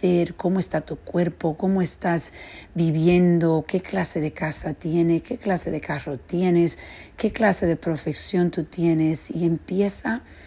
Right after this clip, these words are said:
a conectarte de esa forma con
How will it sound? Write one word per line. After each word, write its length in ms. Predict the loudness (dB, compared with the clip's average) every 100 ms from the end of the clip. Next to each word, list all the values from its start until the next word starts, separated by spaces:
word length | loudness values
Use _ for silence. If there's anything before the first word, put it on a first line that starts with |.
| -20 -12 -8 -2
a 100 | 0
conectarte 880 | 2 2 0 -2 0 0 -2 -2 0
de 160 | 2
esa 240 | 2 0 -2
forma 720 | -4 -2 0 -2 -4 -6 -10 -18 -20 -20 -14
con 380 | 0 4 4 2